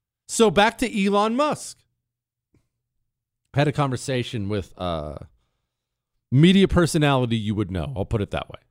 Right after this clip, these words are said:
I don't have his permission to talk about him on air. I didn't ask beforehand. I'm sure he'd be fine. But a media personality you would know. We were texting back and forth. And actually, we were talking about Trump and whether or not Trump was gonna run again and so on and so forth. And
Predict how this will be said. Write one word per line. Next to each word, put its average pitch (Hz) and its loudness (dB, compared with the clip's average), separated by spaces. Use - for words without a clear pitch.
I 117 2
don't 120 2
have 131 2
his 127 0
permission 117 0
to 107 0
talk 120 0
about 104 2
him 104 -2
on 98 -2
air. 98 0
I 101 0
didn't 101 -2
ask 90 -4
beforehand. 87 -6
I'm 95 -2
sure 117 0
he'd 90 -2
be 92 -6
fine. 98 -2
But 98 -4
a 139 2
media 202 4
personality 156 0
you 131 0
would 110 0
know. 92 -4
We 113 -2
were 113 -4
texting 123 -2
back 95 -2
and 92 -6
forth. 92 -8
And 131 -2
actually, 131 0
we 123 0
were 120 -2
talking 123 -2
about 107 -4
Trump 185 2
and 127 2
whether 123 2
or 117 0
not 113 -2
Trump 131 -2
was 98 -10
gonna 92 -6
run 160 2
again 135 0
and 95 -10
so 135 -4
on 113 -2
and 95 -6
so 110 -4
forth. 104 -6
And 87 -10